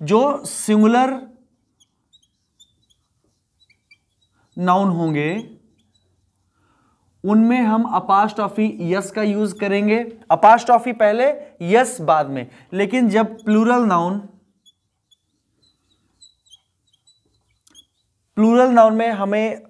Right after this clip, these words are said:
पोजीशन दिखाना है तब पहले यस रहेगा, उसके बाद में apostrophe s का यूज़ हम करेंगे। कैसे? अगर मुझे लिखना है बॉयज बुक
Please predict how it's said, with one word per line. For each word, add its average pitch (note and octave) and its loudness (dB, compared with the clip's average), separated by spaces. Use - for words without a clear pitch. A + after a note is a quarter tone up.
पोजीशन G3 -2
दिखाना F#3+ -2
है G3+ -4
तब A#3 4
पहले G#3+ 0
यस G#3+ 0
रहेगा, A3 0
उसके A3 -4
बाद E3+ 0
में G3 -6
apostrophe D#3 -4
s D3 -8
का D3 -8
यूज़ C#3+ -6
हम B3 -6
करेंगे। C#3 0
कैसे? E3 0
अगर G#3 -2
मुझे A3+ 2
लिखना G3+ -2
है D3+ -8
बॉयज F3 0
बुक - -12